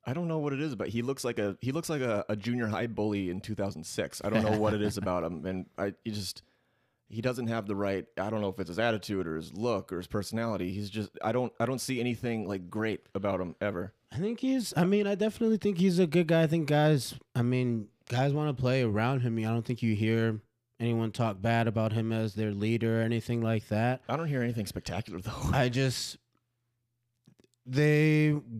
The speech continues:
Speaker 2: were, there's so many times where they were in games that they shouldn't have been in,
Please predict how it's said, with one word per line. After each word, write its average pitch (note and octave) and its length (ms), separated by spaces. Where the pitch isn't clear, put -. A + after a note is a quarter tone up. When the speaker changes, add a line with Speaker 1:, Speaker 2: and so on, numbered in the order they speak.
Speaker 2:
were, D3 420
there's C#3+ 220
so D#3+ 180
many D#3 220
times C#3 400
where B2+ 260
they A#2+ 160
were A#2 300
in C3 340
games B2 440
that A#2+ 120
they G#2+ 160
shouldn't B2+ 420
have C3+ 140
been C3+ 240
in, D3+ 240